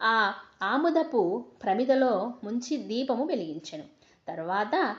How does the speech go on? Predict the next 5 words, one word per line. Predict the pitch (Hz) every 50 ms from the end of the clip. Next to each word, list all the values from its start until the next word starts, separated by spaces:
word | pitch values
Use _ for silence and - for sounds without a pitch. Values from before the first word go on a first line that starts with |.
| - - _ -
వారిరువురును | 208 196 196 185 180 180 208 254 302 311 277 240 214 190 180 190
మహానందముతో | 180 160 - 247 285 311 302 269 240 220 214 208 196 190 190 185 - 185 185
రతిక్రీడలు | 175 180 180 269 269 269 - 226 202 196 190 175 175 175 170 170
సలుపుటకు | 165 - 151 151 156 - 170 - 226 233 - 359 285 208 - - - - - _ _ _ _ _ _ _ _ _ _ _ _ _ _ _ _ - - 185 185 180 - _ _ _ _ _ _ _ _ _ _ _ _ _ -
విద్యుక్తులగుచుండగా, | 208 214 214 214 285 370 370 - - 262 226 185 180 180 180 - 185 170 165 175 175 175 202 233